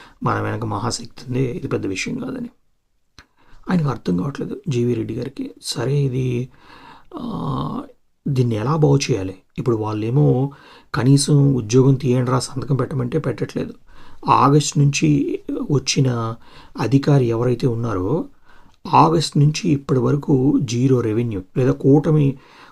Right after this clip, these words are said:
వచ్చిన ఎనిమిది నెలల్లో జీరో రెవెన్యూ వచ్చింది. అంటే ఎవరి దగ్గర వసూళ్ళు చేయలేదు, ఏం లేదు,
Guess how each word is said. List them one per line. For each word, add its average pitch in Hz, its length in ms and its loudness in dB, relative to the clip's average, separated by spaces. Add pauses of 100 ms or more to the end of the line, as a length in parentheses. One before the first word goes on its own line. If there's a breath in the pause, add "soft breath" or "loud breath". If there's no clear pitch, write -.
వచ్చిన 139 300 4
ఎనిమిది 123 320 2
నెలల్లో 143 420 2
జీరో 123 320 2
రెవెన్యూ 120 380 0
వచ్చింది. - 380 -8 (180)
అంటే 131 500 0 (400 soft breath)
ఎవరి 120 320 0
దగ్గర 131 140 2
వసూళ్ళు 135 640 0
చేయలేదు, 131 240 0
ఏం 113 180 -4
లేదు, 107 200 -8